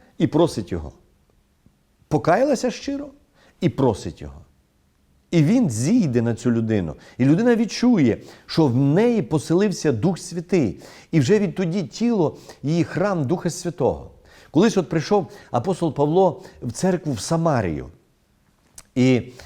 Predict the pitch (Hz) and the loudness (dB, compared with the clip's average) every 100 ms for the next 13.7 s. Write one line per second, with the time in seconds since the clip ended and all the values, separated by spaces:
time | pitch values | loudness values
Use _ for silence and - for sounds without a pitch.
0 | - - 185 208 160 104 123 127 104 101 | -18 -2 0 0 -2 -2 -2 0 2 0
1 | 127 208 196 135 117 190 185 139 - 143 | -2 -2 -2 -2 -2 -2 -2 -4 -2 -2
2 | 113 98 151 180 160 127 - 104 123 175 | -2 0 0 0 -2 -4 -8 -2 0 0
3 | 156 151 135 - 170 147 87 80 - _ | -2 -4 -4 0 2 2 -2 -10 -14 _
4 | _ _ _ _ - - 143 220 196 165 | _ _ _ _ -20 -2 0 2 0 0
5 | 185 175 170 117 107 180 214 165 127 - | -2 0 0 0 0 0 0 -4 -2 -2
6 | 156 139 120 120 147 101 110 135 131 180 | 0 0 0 2 2 2 0 0 2 0
7 | 175 151 135 135 139 156 120 120 104 87 | 0 -4 -4 -4 0 0 0 0 0 -2
8 | 147 180 170 147 123 127 160 - 175 156 | -2 -2 -4 -6 -6 -6 -8 -6 -6 -6
9 | 120 - - 220 175 151 143 131 123 139 | -8 -10 -10 -6 -4 -4 -6 -6 -4 -4
10 | 170 202 208 208 170 202 185 170 135 147 | -4 -4 -6 -4 -4 -4 -6 -6 -6 -4
11 | 135 - - - - - - 202 254 247 | -4 -6 -18 -20 -20 -6 -2 0 -2 -2
12 | 180 170 180 151 147 147 113 98 87 135 | 0 2 4 2 2 2 4 2 0 -2
13 | 151 135 113 98 95 - | -2 -2 -2 -4 -10 -12